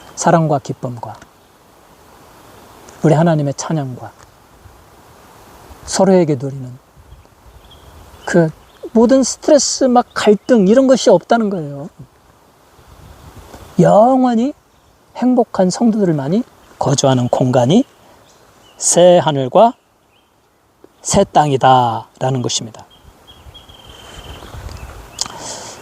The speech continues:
자, 그런데 이 새 하늘과 새 땅에 내려온 그 예루살렘 성은 신부가 신랑을 위하여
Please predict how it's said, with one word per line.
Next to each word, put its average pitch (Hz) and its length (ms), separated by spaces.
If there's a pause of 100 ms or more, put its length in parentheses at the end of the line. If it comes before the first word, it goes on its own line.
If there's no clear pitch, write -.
자, 117 300 (1900)
그런데 233 500 (180)
이 214 440 (100)
새 - 220
하늘과 220 360
새 214 180 (300)
땅에 247 720 (960)
내려온 185 520
그 160 180
예루살렘 156 960
성은 185 520 (1400)
신부가 214 720
신랑을 233 680
위하여 175 380